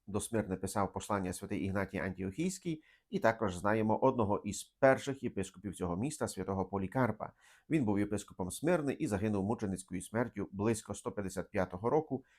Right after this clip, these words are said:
коли відмовився визнати імператора Господом. І ось до ангела церкви в Смирні Господь говорить такі слова: «Знаю твоє горе і вбогість, а втім ти багатий,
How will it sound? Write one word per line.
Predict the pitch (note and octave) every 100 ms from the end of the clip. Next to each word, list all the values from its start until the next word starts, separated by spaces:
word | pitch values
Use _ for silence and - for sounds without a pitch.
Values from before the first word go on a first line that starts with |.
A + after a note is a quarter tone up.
| _
коли | - G#2+ G2+
відмовився | G#2+ G2+ A2+ B2 G#2 - G2
визнати | E2+ G#2+ G2+ F2+ F#2
імператора | - G2+ F#2 F2+ F#2 - F#2 F2+ - _ _ -
Господом. | F2+ C#3+ D#3 - - D2 - _ _ _ - - - _ -
І | A3
ось | A2+ D3 - - _
до | A2 B2+
ангела | A#2+ A2+ G#2+ G2
церкви | G#2+ F#2+ F#2+
в | F2
Смирні | - A#2 A#2 G#2
Господь | G2 A2 F#2+
говорить | G2 G2+ F#2+
такі | F#2+ A2
слова: | - G#2+ G#2 F2 E2+ _ _ _ -
«Знаю | F2 G2 F#3+ A3+ G#3
твоє | G#3 G3+ F#3+
горе | E3 G3 G3+
і | G3+
вбогість, | F#3 B3 F3 F2+ - - -
а | G2
втім | - F#2+
ти | G#2+
багатий, | G2+ G#2 D3 - F2